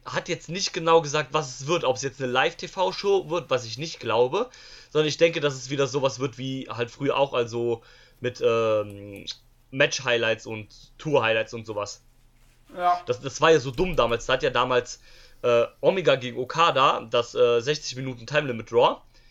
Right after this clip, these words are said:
Speaker 1: hat ja damals, äh, vom Wrestling News Ob-, Observer den Preis gekriegt fürs beste T-V-Match, weil es bei World of Pro Wrestling ausgestrahlt worden ist. Obwohl es ja gar kein T-V-Match war, es war ja ein, äh, ein Pay-Per-View oder ein Live-Event.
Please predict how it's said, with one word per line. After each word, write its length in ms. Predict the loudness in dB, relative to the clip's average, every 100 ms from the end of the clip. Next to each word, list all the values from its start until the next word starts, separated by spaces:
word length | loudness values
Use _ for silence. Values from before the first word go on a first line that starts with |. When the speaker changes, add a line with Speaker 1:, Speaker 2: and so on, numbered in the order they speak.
| _ _ _
Speaker 1:
hat 160 | -4 0
ja 60 |
damals, 480 | 4 4 2 0 0
äh, 160 | 2 4
vom 240 | 2 2
Wrestling 300 | 4 4 -2
News 160 | -8 -6
Ob-, 680 | -8 -10 -14 -14 -16 -18 -20 -4
Observer 680 | -4 2 4 6 4 0 -8 _ -8
den 160 | -8
Preis 260 | -2 -2 -2
gekriegt 340 | -8 -12 -12 -10
fürs 200 | -10 2
beste 300 | 2 2 -4
T-V-Match, 580 | -6 2 4 4 2
weil 100 | 2 4
es 80 |
bei 140 | 4 6
World 180 | 4 2
of 120 | -2
Pro 160 | 2
Wrestling 300 | 2 2 -2
ausgestrahlt 580 | -2 -2 -4 -4 -2 0
worden 220 | -2 -6
ist. 200 | -6 -14 -20 -20 -20 _ -2
Obwohl 280 | 2 4
es 40 | 4
ja 100 | 4
gar 100 | 4
kein 160 | -2 -8
T-V-Match 480 | 0 2 2 0
war, 100 | 2
es 120 | 2 4
war 100 | 6
ja 160 | 6
ein, 140 | 4 2
äh, 280 | 4 4 0 _ _ _ -12
ein 80 | 0
Pay-Per-View 440 | 4 4 0 -2
oder 140 | 0
ein 200 | -2 -2
Live-Event. 600 | 0 2 2 0 0 -2